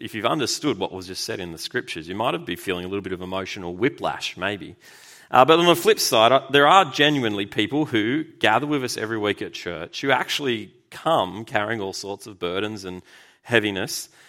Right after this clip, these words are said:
And sometimes for them, I won-, I wonder if church can feel like a little bit of emotional whiplash as well. As like, "Isn't it great to be together? Happy, happy, happy Christian donuts in the foyer."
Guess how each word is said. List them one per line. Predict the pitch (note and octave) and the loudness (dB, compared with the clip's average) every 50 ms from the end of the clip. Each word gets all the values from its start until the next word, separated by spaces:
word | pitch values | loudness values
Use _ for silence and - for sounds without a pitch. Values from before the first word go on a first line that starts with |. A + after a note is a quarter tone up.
| _ _ _ - | _ _ _ 0
And | A#2+ B2+ C3 | 0 0 2
sometimes | - - G3 F#3 F3 E3+ C#3 C#3 C#3 C3+ - - | 4 4 4 4 4 4 2 2 2 0 -2 -4
for | - - D#3 | -2 0 4
them, | D#3 F#3+ G#3+ E3 C3 B2+ A2 | 4 6 6 6 4 4 2
I | G2+ B2 B2 | 4 4 4
won-, | B2 B2+ D3+ G3 G3+ E3 C3+ B2+ - | 4 4 4 2 2 0 -2 -4 2
I | A#2 A#2 | 2 4
wonder | A#2+ B2+ D3 D#3 D#3 B2+ A#2 | 4 4 4 4 4 4 2
if | A2+ A#2 | 0 0
church | - - B2+ B2 B2 - - | 0 0 0 0 0 -2 -2
can | C3+ A#2+ A#2 | -2 -2 0
feel | - C3 A#2+ | -2 0 2
like | A#2 A#2 A#2 A#2 | 2 2 2 2
a | A#2+ | 0
little | G#2 G#2 G#2 G2 | 0 0 0 0
bit | G#2+ G#2 | 0 -2
of | G#2 G2+ G#2+ | 0 -2 -2
emotional | G2+ G2+ G2 G#2 - - A#2+ A2+ G#2+ | -2 -2 -2 -4 -4 -6 -8 -6 -4
whiplash | G2+ G#2+ G#2 - A2 G#2+ A2 A2+ - | -2 -4 -2 0 2 2 2 2 0
as | C#3+ B2 B2 | -4 -8 -8
well. | B2+ D#3 F3 F3+ D#3 B2+ | -6 -4 -4 -2 -2 -4
As | A2+ A2+ | -6 -8
like, | A#2 C3+ D3+ D3 | -8 -8 -8 -8
"Isn't | D#3 F#3 F3+ G3+ | -8 -10 -8 -8
it | G#3 G3+ | -10 -10
great | - G3+ G3+ G#3 - | -10 -10 -12 -12 -12
to | - F3+ | -14 -12
be | - F#3+ G3 | -8 -6 -6
together? | G3 F#3 G3+ G3 G3 G3 F#3+ | -4 -2 -2 -4 -4 -4 -4
Happy, | F3+ F#3+ F#3+ - G3+ F#3+ | -2 -2 -2 -2 -4 -6
happy, | G3 G3 - F#3+ | -6 -4 -4 -4
happy | F#3+ F#3+ - F#3+ F#3 | -6 -6 -6 -8 -10
Christian | - - F#3+ - - G3 F#3+ F#3 | -10 -12 -12 -10 -10 -10 -10 -8
donuts | F3 F3+ F3+ F#3 F3+ - - | -8 -6 -4 -4 -4 -4 -6
in | F3+ F3 | -8 -10
the | F3+ | -10
foyer." | - - F3 F#3+ F#3+ F#3+ F#3+ F#3 | -12 -10 -6 -4 0 2 2 2